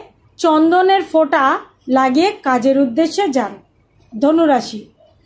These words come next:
দিনটি ভালো কাটবে। নিজের মধ্যে ঊর্জা এবং সাহসিকতা বৃদ্ধি পাবে।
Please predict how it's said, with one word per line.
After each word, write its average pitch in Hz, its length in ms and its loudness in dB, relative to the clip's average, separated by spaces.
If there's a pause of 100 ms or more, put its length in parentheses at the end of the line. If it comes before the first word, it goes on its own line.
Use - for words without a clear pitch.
(220)
দিনটি 381 320 2
ভালো 311 360 2
কাটবে। 359 420 0
নিজের 302 400 2
মধ্যে 330 300 2
ঊর্জা 285 500 0
এবং 254 240 -2
সাহসিকতা 311 760 -2
বৃদ্ধি 262 320 -2
পাবে। 214 380 -4